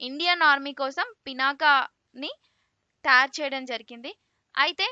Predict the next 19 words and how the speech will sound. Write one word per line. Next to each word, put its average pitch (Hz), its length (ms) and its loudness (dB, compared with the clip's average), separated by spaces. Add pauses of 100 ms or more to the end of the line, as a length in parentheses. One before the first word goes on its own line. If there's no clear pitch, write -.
(320)
ఈ 311 160 -8
పినాకాలో, 311 680 0 (640)
పినాకాలో 302 680 -2
ఒక్కొక్క 349 420 -4
రెజిమెంట్లో 285 640 -6
అన్నమాట 233 380 -8 (140)
మూడు 277 320 -8
బ్యాటరీస్ 254 460 -2
ఉంటాయి. 196 320 -20 (600)
రైట్? 320 240 -2 (260)
So, - 200 -8
ఒక్కొక్క 403 480 2
పినాకా 359 520 2
బ్యాటరీలో 311 540 0 (560)
ఆరు 339 400 8
లాంచ్ 311 360 2
వెహికల్స్ 277 460 -4
అనేవి 247 340 -8
ఉంటాయన్నమాట. 202 680 -10